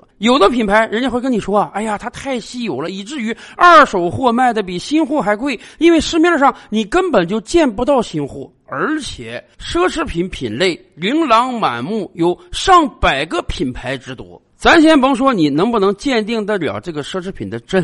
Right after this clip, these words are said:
伪，即便它就是真的，你能准确地报出它的市场价值吗？更关键的是，你拿到这个市场价值，你能把它卖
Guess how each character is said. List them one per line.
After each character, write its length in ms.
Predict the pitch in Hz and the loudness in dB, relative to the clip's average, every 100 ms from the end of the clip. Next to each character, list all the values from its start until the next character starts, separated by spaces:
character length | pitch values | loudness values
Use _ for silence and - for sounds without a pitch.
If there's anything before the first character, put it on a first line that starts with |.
| 214 | -2
伪， 180 | 143 - _ - _ | -8 -12 _ -20 _
即 260 | - 240 339 | -4 4 4
便 240 | 349 311 | 6 2
它 140 | 233 262 | 4 0
就 140 | 262 | 0
是 100 | 208 | -4
真 240 | 185 220 208 | -2 0 0
的， 160 | - _ - | -4 _ -4
你 160 | 208 | 0
能 180 | 233 320 | 2 2
准 240 | - 196 185 | 2 2 2
确 160 | 254 | -2
地 80 | 214 | -2
报 220 | 185 226 | 0 0
出 160 | 196 202 | 0 -4
它 100 | 190 | -4
的 240 | 175 165 | -2 -4
市 200 | 165 202 | -6 -10
场 180 | - 117 | -8 -8
价 220 | 135 139 | -6 -8
值 180 | 110 98 | -8 -14
吗？ 100 | 107 - - - | -14 -16 -20 -2
更 240 | 403 370 | 4 6
关 320 | 311 320 339 320 | 6 6 6 4
键 160 | 311 | 2
的 100 | 240 | 2
是， 200 | 196 170 - - | 0 -4 -6 -6
你 320 | 196 226 226 | 0 2 4
拿 260 | 214 240 311 | 6 6 6
到 180 | 330 | 4
这 80 | 262 | 2
个 80 | 285 | -2
市 140 | - | -4
场 140 | 240 190 | -2 0
价 160 | 226 | 2
值， 160 | 170 202 | 2 0
你 160 | 196 165 | 0 2
能 200 | 233 262 | 2 2
把 140 | 151 | 0
它 160 | 190 208 | 0 0
卖 180 | 240 | 2